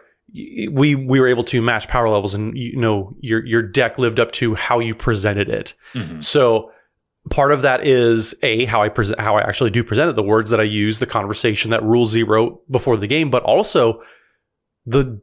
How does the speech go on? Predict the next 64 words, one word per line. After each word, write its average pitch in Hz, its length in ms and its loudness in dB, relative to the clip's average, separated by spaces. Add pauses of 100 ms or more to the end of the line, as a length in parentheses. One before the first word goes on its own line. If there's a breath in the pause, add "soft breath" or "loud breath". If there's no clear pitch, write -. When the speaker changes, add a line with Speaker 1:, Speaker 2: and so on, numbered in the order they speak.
Speaker 1:
the 143 160 2
cards 147 360 -2
that 147 100 4
I'm 135 80 0
putting 127 280 2
in 131 180 0
to - 140 -4
support 127 720 0
that 117 260 -2
strategy 110 440 -2
or 104 40 -4
support 117 460 -2
what 107 140 2
I 101 100 0
said, 107 460 -2 (340 loud breath)
making 143 360 -2
sure 147 180 0
that, 131 160 2 (160)
you - 80 -2
know, 123 240 0
if 165 160 4
it, - 140 -2
there 135 140 4
is 131 120 2
a 120 40 -2
card 127 220 -2
that 113 60 2
I - 20 2
don't 110 160 0
talk 151 240 -2
about, 120 360 0 (260 loud breath)
it's 165 160 -2
still 175 160 4
not 143 160 0
gonna 135 100 -2
be, 214 160 -2
yeah, 175 160 4
like - 220 -6
the 123 60 -4
Hall 120 260 0
of 131 100 0
Gemstone 117 560 -2
where 107 320 0 (440 loud breath)
people 120 260 -2
just 113 180 -2
have 110 160 -2
a 107 100 0
really 104 320 2
hard 107 240 0
time 110 300 -2
casting 104 400 -2
their 117 140 0
spells. 127 460 -2 (380 loud breath)
It's, - 400 -4
it's - 280 0
a 127 80 2
bunch 151 320 -2
of 123 100 -4
cards 135 400 0
like 113 240 0
that 107 320 0
where 110 220 2
I, 104 200 -2
I, 101 380 -2